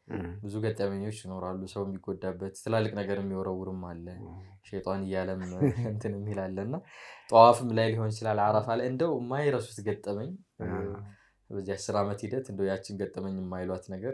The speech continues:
Speaker 2: መዝጊያ እናድርጋት።
Speaker 1: አዎ፣ እንግዲህ ጊዜውም ረዘም ስላለ
Speaker 2: አዎ፣
Speaker 1: ምናልባት የሚረሳሁት
Speaker 2: አዎ፣
Speaker 1: ነገር ሊኖር
Speaker 2: ይኖራል።
Speaker 1: ይችላል።
Speaker 2: አዎ።
Speaker 1: ረሜል ጅማር ላይ ጫማቸውን እያወጡ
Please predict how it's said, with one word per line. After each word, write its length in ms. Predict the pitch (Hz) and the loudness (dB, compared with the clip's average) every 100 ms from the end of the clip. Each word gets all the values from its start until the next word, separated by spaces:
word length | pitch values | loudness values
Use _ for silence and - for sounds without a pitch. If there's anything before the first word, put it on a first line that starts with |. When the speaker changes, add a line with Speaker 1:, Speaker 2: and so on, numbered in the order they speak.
| 107 | -6
Speaker 2:
መዝጊያ 320 | 101 98 101 | -6 -4 -2
እናድርጋት። 540 | 95 87 87 98 - 117 104 | -4 -6 -12 -12 -6 -2 -2
Speaker 1:
አዎ፣ 260 | 95 90 90 | -2 -6 -8
እንግዲህ 320 | 104 107 110 107 | -6 -4 -2 -2
ጊዜውም 380 | 110 110 113 113 | -4 -4 -2 -2
ረዘም 300 | 113 120 117 | -2 0 0
ስላለ 280 | 117 117 120 | 2 2 4
Speaker 2:
አዎ፣ 80 | |
Speaker 1:
ምናልባት 360 | 107 107 113 117 | 4 4 2 4
የሚረሳሁት 480 | 127 104 101 117 110 | 4 4 4 4 4
Speaker 2:
አዎ፣ 60 | |
Speaker 1:
ነገር 160 | 120 110 | 2 4
ሊኖር 120 | 123 | 4
Speaker 2:
ይኖራል። 200 | 120 127 | 6 4
Speaker 1:
ይችላል። 260 | 131 143 180 | 6 6 6
Speaker 2:
አዎ። 380 | - - - - | 2 -10 -4 4
Speaker 1:
ረሜል 260 | 160 165 | 6 6
ጅማር 260 | 139 131 123 | 6 2 4
ላይ 160 | 139 175 - _ | 6 6 4 _
ጫማቸውን 640 | - 131 127 123 - 117 110 | 2 6 6 4 0 -2 0
እያወጡ 500 | 104 104 104 104 | -2 -2 -4 -6